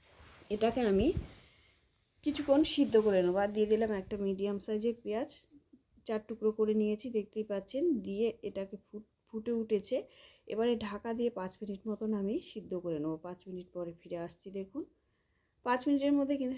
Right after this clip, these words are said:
সমস্ত কিছুই ভালো মতন সিদ্ধ হয়ে গেছে। এবারে আমি গ্যাসের ফ্লেমটা অফ করে দেবো, আর এইগুলোকে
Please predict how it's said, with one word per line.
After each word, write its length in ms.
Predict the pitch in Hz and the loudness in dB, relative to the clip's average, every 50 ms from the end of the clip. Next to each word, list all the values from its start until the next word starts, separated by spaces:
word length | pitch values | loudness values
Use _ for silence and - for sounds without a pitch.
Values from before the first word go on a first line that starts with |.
| - - | -8 -6
সমস্ত 300 | 240 226 220 226 226 - 247 240 | -4 -4 -4 -4 -4 -6 -8 -8
কিছুই 240 | 240 240 - 247 233 226 | -8 -8 -8 -8 -8 -6
ভালো 180 | 196 202 202 202 | -4 -2 -2 -2
মতন 240 | 196 196 202 - 226 226 226 - | -2 -4 -4 -6 -6 -8 -8 -8
সিদ্ধ 220 | - 226 214 220 254 254 | -8 -8 -4 -2 0 2
হয়ে 180 | 262 254 254 240 226 208 | 2 4 2 2 2 0
গেছে। 300 | 180 170 170 - - 214 311 - _ _ _ _ _ _ _ _ _ _ _ - | 0 -2 -4 -6 -8 -8 -8 -8 _ _ _ _ _ _ _ _ _ _ _ 0
এবারে 340 | - 220 220 247 240 214 208 214 - 190 190 | 0 2 2 2 2 2 2 2 2 0 0
আমি 180 | 190 190 214 262 392 - - _ _ _ _ _ _ _ _ _ _ _ _ _ _ _ _ _ _ _ - | 2 2 2 2 0 -4 -8 _ _ _ _ _ _ _ _ _ _ _ _ _ _ _ _ _ _ _ -6
গ্যাসের 340 | 214 226 208 208 - 240 226 226 | -2 0 0 2 0 -2 -2 -2
ফ্লেমটা 300 | 233 226 220 214 226 214 208 208 | 0 0 0 0 2 2 2 2
অফ 80 | 214 - - - | 2 0 -2 0
করে 160 | 226 226 220 202 | 2 4 4 4
দেবো, 200 | 208 196 196 240 269 - - - 190 | 2 0 0 0 -2 -2 -4 -4 -4
আর 80 | 190 185 185 180 | -2 0 0 0
এইগুলোকে 460 | 175 180 185 185 185 185 185 - 269 | 0 -2 -4 -4 -4 -4 -2 -2 -4